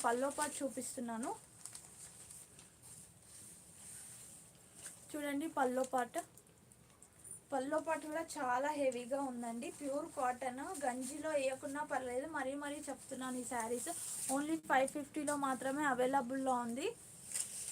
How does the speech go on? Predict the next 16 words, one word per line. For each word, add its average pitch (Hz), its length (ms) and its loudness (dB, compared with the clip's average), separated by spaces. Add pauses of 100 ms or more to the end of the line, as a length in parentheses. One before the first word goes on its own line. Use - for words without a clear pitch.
(120)
చాలా 277 280 4 (140)
తక్కువ 269 380 2
ప్రైస్ 294 280 2
అండి 285 240 2
ఈ 247 40 -2 (100)
శారీస్. 247 460 2 (1120)
బయట 254 240 8 (120)
మనం 339 140 2 (100)
చూసుకుంటే 311 480 -2
ఇది 302 200 0
సిక్స్ 311 260 -4
ఫిఫ్టీ 285 260 -4 (100)
ఉంది 294 220 0
ఈ 285 100 -4
శారీ 262 240 2 (120)
మాత్రము. 254 400 0